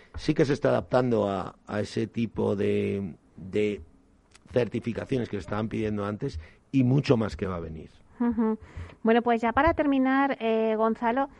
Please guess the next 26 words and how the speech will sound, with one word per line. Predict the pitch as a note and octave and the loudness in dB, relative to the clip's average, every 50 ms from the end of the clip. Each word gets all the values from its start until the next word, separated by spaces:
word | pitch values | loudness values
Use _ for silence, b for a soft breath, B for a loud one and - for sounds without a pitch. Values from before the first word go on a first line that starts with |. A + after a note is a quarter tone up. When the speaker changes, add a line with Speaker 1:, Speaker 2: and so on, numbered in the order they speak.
| B B B B B B B - | B B B B B B B 0
Speaker 2:
eh, | - G#3+ G#3 G3+ | 2 2 4 4
¿qué | G3+ B3+ D4 | 4 2 0
significa | - F4 F#4 E4+ D4 C#4 - B3 - A#3 G#3+ | 0 0 0 0 0 0 0 0 0 0 0
ser, | G#3 - - A3+ A3+ A3+ A3+ A3 G#3+ G3 - - | 0 2 4 6 8 8 8 8 6 4 2 -4
eh, | - - G#3 G#3 G#3 G3+ G3+ G3+ G3+ F#3+ E3 - - - - - | -6 -4 -2 -2 0 0 0 0 0 0 -2 -4 -6 -10 -10 -8
porque | - G3 - G#3 | -8 -6 -2 -2
vosotros | G3 G3 F#3+ - G#3 - A3+ - | -2 0 0 -2 -4 -6 -2 0
en | C4 B3 | 0 0
Montepino | A#3 A#3+ A#3 A#3 A#3 A3+ A3+ A3+ B3 C4 C4 | 2 0 0 0 -2 0 0 2 2 2 2
sois | C4 - B3 A#3 B3+ B3+ B3 | 2 2 0 0 0 2 0
la | A3+ | 0
empresa | G#3 F#3+ G3+ G3+ - C4 | 0 0 -2 -2 -2 -2
logística | C4 B3 A3+ - A#3+ A3+ - - C4 C#4+ C#4 - - | -2 -2 -2 -2 -2 -2 -2 -4 -4 -2 -2 -2 0
más | G3+ G3 F#3+ G3 | -2 -2 -2 -2
grande | F#3 F3+ F#3 A3 C4+ C4+ - - - - | -4 -4 -4 -2 -2 -2 -4 -6 -8 -4
de | F#3+ G3 | -4 -4
España? | F#3+ - - - G#3 B3 C#4 - F3+ - b b b b b b b b b - | -4 -4 -6 -4 -2 0 0 -2 -2 -6 b b b b b b b b b 4
Speaker 1:
Bueno, | C#3 D3 D3 C3+ | 6 8 8 8
más | B2+ C3+ C3+ | 6 6 4
grande. | B2 C#3+ C#3 C3+ B2 G#2+ G#2 A2 A2 | 6 4 4 4 4 2 0 0 0
El | A2 A2+ | 0 0
decir | A#2 G2+ - D3+ D3 | -2 -2 -2 -2 0
más | D3+ E3 D#3 | 0 0 2
grande, | D3 D3+ D#3 D#3 D#3 D3+ D3+ D3 C#3+ C#3+ C#3+ C#3+ C#3+ C#3 | 2 2 2 2 2 2 2 4 4 4 4 2 2 0
mejor, | C#3+ C#3 C3+ C3+ C3 C3 A2 - C3+ D3 D3 D3 C#3+ C#3 C3 - | -2 -6 -6 -6 -6 -6 -4 -2 -2 0 0 2 0 0 -2 -4
peor, | - C3 C3 C#3 D3 C#3+ C#3 C3+ C3 | -4 -2 -2 0 0 0 0 -2 -2